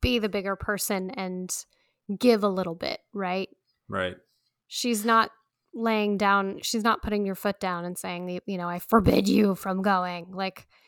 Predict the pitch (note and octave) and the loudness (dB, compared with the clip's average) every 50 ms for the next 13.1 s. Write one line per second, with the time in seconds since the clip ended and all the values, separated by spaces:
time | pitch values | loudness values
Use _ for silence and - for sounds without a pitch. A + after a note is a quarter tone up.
0 | _ _ - A3+ A3+ B3 A#3 A3+ G#3+ G#3+ G#3+ G3+ G#3 G#3 G#3 G#3 - - G#3+ G3+ | _ _ 4 6 6 8 8 6 6 4 2 2 2 2 2 2 0 -4 -2 0
1 | G3+ G3+ G3+ G3+ G3+ G3+ G3 - G3+ G3+ F#3+ F#3+ F#3+ F#3+ - G3+ F#3+ - - G3+ | 2 2 2 2 0 -2 -4 -4 -4 -2 -2 -2 -4 -4 -6 -8 -8 -4 -2 0
2 | G3 F#3 F#3 F#3 F#3 F#3+ - - - G3+ F#3+ F#3+ F#3+ G3 F#3+ F#3 F#3 F3+ F3 F3 | 0 0 0 -2 -4 -4 -4 -2 0 -2 -2 -2 -2 -4 -4 -2 -2 -2 -2 -2
3 | F3+ F#3 - - _ _ _ _ _ _ - - - B3 A3+ A3 G#3+ G#3 G3+ G3 | -2 -4 -4 -8 _ _ _ _ _ _ -4 2 4 6 6 6 6 4 2 4
4 | G3 F#3+ F#3 F#3 G3 G3+ - G#3+ G#3+ G3+ A3 A#3+ A3+ F#3 F3+ G3+ G#3 - G#3 - | 4 4 4 4 2 0 0 0 2 4 4 4 4 4 2 0 0 -2 -4 -4
5 | - - G#3+ - - G#3+ - - - C#4 B3+ - - - - - A#2 G2 G#2+ G#2+ | -4 -4 -4 -2 0 2 2 6 6 6 6 4 0 -8 -12 -10 -6 -4 -2 -2
6 | G2 G2 - - _ _ _ - F#3+ F#3+ F#3+ F#3 F3+ - - - F#3+ G3+ E3+ - | -2 -4 -8 -12 _ _ _ -6 -6 -4 -4 -6 -8 -8 -8 -8 -8 -8 -10 -8
7 | - G#2+ G#2+ G2+ - - B2+ A#2+ A#2 A#2 A2+ G#2 G2+ F#2 - - - - - A2+ | -8 -6 -2 -2 0 2 0 0 0 0 0 0 -2 -2 -4 -6 -6 -6 -6 -6
8 | G#2 A2 A2 G2+ F#2 G2+ G2+ G2+ G2 G2+ G2+ G2 G2 - F#2 F#2+ G2+ B2 B2+ A#2+ | -6 -4 -4 -4 -2 -2 0 0 0 0 -2 -4 -6 -8 -8 -4 0 0 2 2
9 | G#2+ G2 G2 G2 - - - - - - - - - - _ _ _ - - G2+ | 2 0 -2 -2 -4 -8 -10 -14 -20 -20 -20 -20 -20 -20 _ _ _ -20 -16 -14
10 | G#2+ A2 G#2+ G#2 G#2 G2 G2+ A2+ A#2+ B2 A2 A2 - G#2 F#2+ B2+ C#3+ - - - | -12 -10 -8 -8 -6 -4 0 2 2 2 2 0 -4 -4 -2 -2 -2 -2 -4 -4
11 | F#2+ F#2 F#2 F#2+ G2 G2 - - - - _ - - A2+ A2 A2 A2 A2 G#2+ G2+ | -6 -6 -6 -6 -8 -8 -10 -10 -12 -14 _ -12 -6 -4 -4 -2 -2 -2 -2 -2
12 | - - - - - G2+ G#2+ A2 A2 G#2 G2+ G2 F#2+ - - G#2 G2+ G2+ G2 G2 | -2 -2 -2 -4 -2 -2 0 0 0 -2 -2 -6 -8 -6 -4 -2 -2 -2 -2 -4
13 | G2 | -6